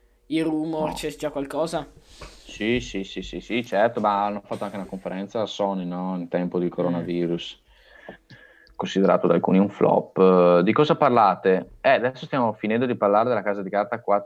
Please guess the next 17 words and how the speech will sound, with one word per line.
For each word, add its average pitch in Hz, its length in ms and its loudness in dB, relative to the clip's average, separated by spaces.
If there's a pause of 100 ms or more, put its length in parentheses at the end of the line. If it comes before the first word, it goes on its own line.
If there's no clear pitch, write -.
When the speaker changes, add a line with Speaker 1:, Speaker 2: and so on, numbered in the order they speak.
(140)
Speaker 2:
parte 107 320 -2
quarta. 82 480 -8 (1300)
Topo - 240 -6
Gigio. 87 400 -12 (1500)
Speaker 1:
Topo 277 220 0
Speaker 2:
Non 208 80 4
ho 160 40 -2
visto. 151 180 -2
Speaker 1:
Gigio? 131 160 -2
Speaker 2:
Di 135 80 0
dove 190 240 4
se-, - 360 -14
di 113 460 -12
dove 180 220 0
sei, 120 320 0
Topo 101 320 0
Gigio? 95 520 -6